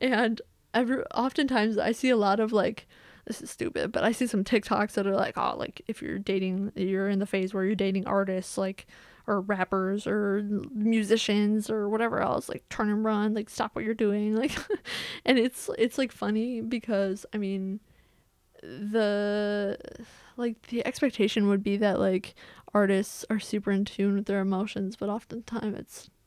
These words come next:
it's quite the opposite. <laughs> Um, but, you know, <sighs> hot. <laughs> Just being completely emotionally detached, hot. <laughs> Which is fucking awful. Um, physically,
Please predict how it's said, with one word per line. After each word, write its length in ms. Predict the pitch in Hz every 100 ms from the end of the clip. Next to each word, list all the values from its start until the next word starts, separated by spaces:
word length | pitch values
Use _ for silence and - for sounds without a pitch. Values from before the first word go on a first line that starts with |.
| -
it's 100 | -
quite 220 | - 240
the 100 | - -
opposite. 300 | - 294 269 - - 285 -
<laughs> 400 | - - - -
Um, 380 | 247 214 220 196
but, 340 | 208 214 202
you 120 | 220
know, 220 | 214 - - - -
<sighs> 260 | 226 226 254
hot. 480 | - 226 226 208 -
<laughs> 1200 | - - 403 262 - - - - - - - 392 -
Just 400 | 302 311 349 -
being 300 | 277 254 277
completely 440 | 262 220 214 240
emotionally 560 | 220 214 226 - 233 220
detached, 540 | 214 233 202 214 214
hot. 1040 | - - - 196 196 202 202 - - - - 302 - - _
<laughs> 540 | _ _ - - 330 -
Which 140 | -
is 120 | 269
fucking 320 | - 226 - 220
awful. 560 | 233 208 254 247 247 - - - -
Um, 560 | 233 226 226 226 226 - _ _ _
physically, 880 | - 247 294 - - 185 185 202